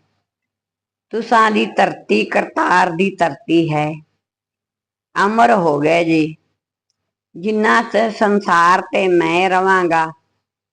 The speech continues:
ਓਨਾ ਚਿਰ ਤੁਹਾਡਾ ਨਾਮ ਰਹੇਗਾ। ਇਹ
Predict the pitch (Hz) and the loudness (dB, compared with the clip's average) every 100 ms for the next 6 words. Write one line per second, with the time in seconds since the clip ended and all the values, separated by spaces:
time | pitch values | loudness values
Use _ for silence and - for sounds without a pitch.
0 | _ _ - 208 214 220 214 214 202 202 | _ _ -6 -4 0 0 2 0 0 0
1 | 208 165 147 190 190 165 165 180 175 156 | 2 2 2 0 0 0 2 2 2 0
2 | 175 165 151 156 _ _ _ _ _ _ | 0 -2 -6 -12 _ _ _ _ _ _
3 | _ _ _ _ - 196 220 | _ _ _ _ -6 -2 -2